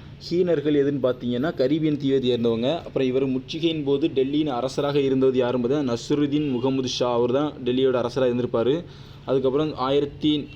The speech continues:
நானூற்றி பதினாலு தைமுதிர் தாக்குதலால் இவ்வம்சம் வீழ்ச்சியுற்றது, டெல்லி வம்சம் வீழ்ச்சியுற்றது. அதுக்கப்புறம் தைமூர்கிட்ட வந்து ஒருத்தர் வரி செலுத்தி இந்த ஆட்சியை வந்து திருப்பி வாங்கியிருப்பாரு. அது யாருன்னா, கிசர் கான் தான். தைமூரிடம் வரி செலுத்தி ஆட்சியை ஏற்படுத்தியவர்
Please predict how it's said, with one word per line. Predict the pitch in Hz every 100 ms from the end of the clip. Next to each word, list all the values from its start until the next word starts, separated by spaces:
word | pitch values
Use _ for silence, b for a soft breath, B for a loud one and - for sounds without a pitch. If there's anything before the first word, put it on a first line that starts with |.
| - -
நானூற்றி | 131 123 135 139 - -
பதினாலு | 123 131 135 143
தைமுதிர் | 143 127 143 139 139
தாக்குதலால் | 123 123 127 135 127 147 139
இவ்வம்சம் | 127 127 147 139
வீழ்ச்சியுற்றது, | 123 135 135 131 120 113 110 107
டெல்லி | 104 120 127
வம்சம் | 117 - 131
வீழ்ச்சியுற்றது. | 127 127 123 104 113 147
அதுக்கப்புறம் | 113 120 131 127 147 139 B B -
தைமூர்கிட்ட | 127 156 165 160 -
வந்து | 139 131 160 139
ஒருத்தர் | 143 143
வரி | 117 127 156
செலுத்தி | 143 135 - - 147 175 B B B B
இந்த | 135 131
ஆட்சியை | 117 139 - 139
வந்து | 131 139
திருப்பி | 139 135 135
வாங்கியிருப்பாரு. | 123 131 120 120 127 151
அது | 127 123
யாருன்னா, | 117 117 135 131 117 135 160 - - - - - - - - - -
கிசர் | 139 - 156
கான் | 135 135 127
தான். | 131 156
தைமூரிடம் | 135 127 139 139 143 135
வரி | 123 143
செலுத்தி | 143 131 127 165
ஆட்சியை | 135 127 135 143 131
ஏற்படுத்தியவர் | 127 - 123 123 117 139